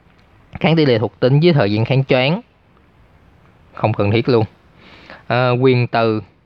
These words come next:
quyền từ là nó tăng, à, sinh lực cơ bản, thì tôi thấy cái này cần cho mấy ông cấp thấp này tăng cái lượng máu giấy của mình lên nè. Nói chung mấy ông cấp cao, à, với mà dư lỗ khảm co-, cũng cần thiết.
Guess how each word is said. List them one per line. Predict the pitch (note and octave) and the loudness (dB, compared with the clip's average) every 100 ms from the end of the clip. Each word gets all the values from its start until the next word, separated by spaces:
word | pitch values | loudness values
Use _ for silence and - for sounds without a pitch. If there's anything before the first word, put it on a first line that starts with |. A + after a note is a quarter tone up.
| - | -4
quyền | A#2 A2+ A2 | -2 0 0
từ | A2 G#2+ | 0 0
là | G#2 | 0
nó | B2 | 0
tăng, | - A#2 A#2 | -2 -2 -2
à, | A2+ A2+ | -2 -4
sinh | B2 | -4
lực | A2 | -2
cơ | A#2+ | 0
bản, | G#2+ F#2 B2+ | 0 0 0
thì | |
tôi | A#2+ | 0
thấy | A2+ | 0
cái | B2+ | 0
này | B2+ | -2
cần | - G2+ F#2+ F#2 | -2 -2 -2 -2
cho | A2 | -2
mấy | A#2 | 0
ông | A2+ A2 | 0 0
cấp | B2 | -2
thấp | C3+ B2 | -4 -6
này | A2 | -6
tăng | G#2+ G#2 | -6 -6
cái | A#2+ | -6
lượng | G2+ G#2 | -4 -2
máu | A#2+ | 0
giấy | A2 A#2+ | 0 0
của | |
mình | C3+ G2+ | 0 2
lên | G2+ G2+ | 2 0
nè. | F#2 - - | -4 -8 -8
Nói | B2+ | -4
chung | C3+ B2 | -2 0
mấy | A#2 | 0
ông | A#2+ | 0
cấp | C3+ - | -2 -2
cao, | A#2 A2+ | -2 0
à, | A2 G#2+ | -2 -2
với | A#2 | -2
mà | B2+ A#2 | 0 2
dư | A#2+ | 2
lỗ | G#2+ A2 | 2 0
khảm | A2 G2 | -2 -4
co-, | - A#2 - | -2 -4 -4
cũng | A2+ C3 | -4 0
cần | A2 F#2+ | 0 0
thiết. | C3 | 0